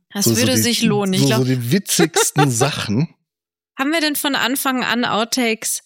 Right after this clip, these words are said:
Speaker 1: aufgenommen? Also,
Speaker 2: Also, ich habe
Speaker 1: Ja.
Speaker 2: alle Originalaufnahmedateien. Also ich arbeite,
Speaker 1: Okay.
Speaker 2: ich hab de-, diesen schönen Begriff schon wieder vergessen.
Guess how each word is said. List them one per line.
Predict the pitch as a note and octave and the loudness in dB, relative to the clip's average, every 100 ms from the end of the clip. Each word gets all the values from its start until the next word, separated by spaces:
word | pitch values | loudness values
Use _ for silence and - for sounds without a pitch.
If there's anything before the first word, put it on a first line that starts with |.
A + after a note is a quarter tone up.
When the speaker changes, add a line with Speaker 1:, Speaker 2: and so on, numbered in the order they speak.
| _ _ _ _ - | _ _ _ _ -2
Speaker 1:
aufgenommen? | F#3 G#3+ - C#4 D4 | -2 -2 -4 -2 -2
Also, | - - G#3 | 0 2 0
Speaker 2:
Also, | - - _ | -2 -18 _
ich | - B2+ - | -4 -2 0
habe | C#3+ F3 F3 - | 0 0 -2 0
Speaker 1:
Ja. | |
Speaker 2:
alle | - D3+ D#3+ - - | 2 2 0 -2 -2
Originalaufnahmedateien. | B2+ A#2+ B2+ A#2+ A2 B2 - A2 - - F#2 E2+ E2+ - F#2+ | -2 0 0 0 0 -2 -2 -4 -2 -2 -2 -2 -6 -4 -2
Also | F2 G2+ | -2 -2
ich | G#2+ A#2 | 0 0
arbeite, | C3+ C3 B2+ C3+ | 0 2 2 2
Speaker 1:
Okay. | B2+ | 0
Speaker 2:
ich | A#2+ | -2
hab | - | 0
de-, | G#2+ F#2+ | -2 -2
diesen | - G#2+ A2 | -2 0 0
schönen | - C3 | 2 0
Begriff | A2+ - B2 | 0 0 0
schon | - | 0
wieder | G#2+ G#2+ | 0 0
vergessen. | - G#2 A2+ A#2+ D3 | -2 -2 0 0 0